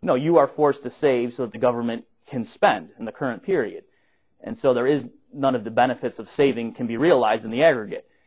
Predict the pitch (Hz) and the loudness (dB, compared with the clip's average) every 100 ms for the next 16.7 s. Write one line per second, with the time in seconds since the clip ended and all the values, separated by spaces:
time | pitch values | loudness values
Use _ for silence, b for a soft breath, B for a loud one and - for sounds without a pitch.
0 | _ _ 135 143 135 123 - _ _ _ | _ _ 0 2 0 -2 -10 _ _ _
1 | _ _ 180 165 185 180 180 190 233 160 | _ _ 2 4 2 0 0 4 4 6
2 | 180 - - - 214 117 131 147 - 190 | 2 2 0 2 2 0 -6 -8 0 4
3 | 156 139 131 143 127 120 160 151 127 131 | 4 4 4 6 6 4 4 4 4 -2
4 | 127 156 165 143 131 - 160 131 135 123 | 2 4 4 2 -2 -4 -4 -2 -2 -2
5 | 123 - 156 143 127 139 127 123 117 117 | -4 4 6 6 2 -4 0 0 0 -4
6 | _ _ _ _ _ - 127 - 156 135 | _ _ _ _ _ -12 -4 4 6 6
7 | 151 135 123 120 147 143 120 117 - 131 | 0 0 2 4 4 4 0 -4 2 4
8 | 127 120 - _ _ _ - - 220 165 | 4 2 -6 _ _ _ -12 2 4 4
9 | 127 - 120 117 113 - 196 156 120 131 | 0 -2 -2 -2 -6 -4 -4 -4 -6 -4
10 | 110 104 110 _ _ _ _ _ 131 131 | -6 -6 -10 _ _ _ _ _ -2 2
11 | 143 139 139 156 143 151 165 139 - - | 2 2 -4 -4 -2 0 0 -2 -6 -4
12 | 160 156 131 - 123 131 143 131 139 117 | -2 0 -2 -4 -4 2 2 0 -4 -2
13 | 117 - - 156 - 127 117 123 131 117 | -2 -2 -2 0 0 -4 -2 -4 -2 -4
14 | 120 123 - 143 - 135 123 120 110 - | -2 -4 -4 -4 -4 2 2 2 -2 -2
15 | 131 120 - 127 117 117 110 110 98 113 | 0 0 0 0 0 -4 -6 -8 -10 -10
16 | 113 - - 151 123 120 110 | -12 -12 -8 -4 -2 -4 -8